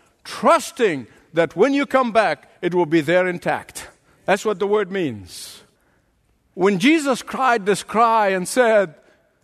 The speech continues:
"Into your hands I commit, I deposit my spirit," where were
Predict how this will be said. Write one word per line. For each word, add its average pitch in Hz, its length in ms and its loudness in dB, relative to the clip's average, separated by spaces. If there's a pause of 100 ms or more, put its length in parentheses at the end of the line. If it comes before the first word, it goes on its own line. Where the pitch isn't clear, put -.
(140)
"Into 294 260 0
your 240 220 2
hands 233 760 0
I 233 160 0
commit, 247 440 -4 (600)
I 226 100 4
deposit 247 540 -2 (440)
my 208 180 2
spirit," - 540 -6 (1000)
where 262 380 2
were 233 340 -2